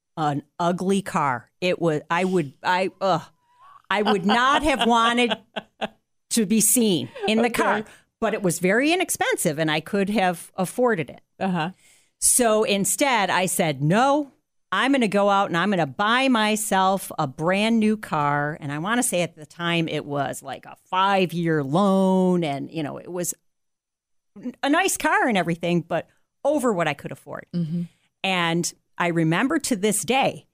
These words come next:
Speaker 1: my father would not go with me to the car, car dealership.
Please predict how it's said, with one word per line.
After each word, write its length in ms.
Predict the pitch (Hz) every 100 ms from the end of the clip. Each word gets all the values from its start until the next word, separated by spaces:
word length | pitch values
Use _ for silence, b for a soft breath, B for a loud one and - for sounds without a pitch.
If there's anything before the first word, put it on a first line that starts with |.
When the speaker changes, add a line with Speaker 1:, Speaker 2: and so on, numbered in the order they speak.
| _ _ _ _ -
Speaker 1:
my 200 | 156 180
father 640 | - 262 381 440 220 160
would 380 | 156 151 170 139
not 460 | 165 185 240 - 196
go 180 | 220
with 360 | 214 196 208 -
me 180 | 156 135
to 260 | - 202 190
the 80 | 165
car, 300 | - 175 190
car 320 | - 190 190
dealership. 480 | 151 131 - -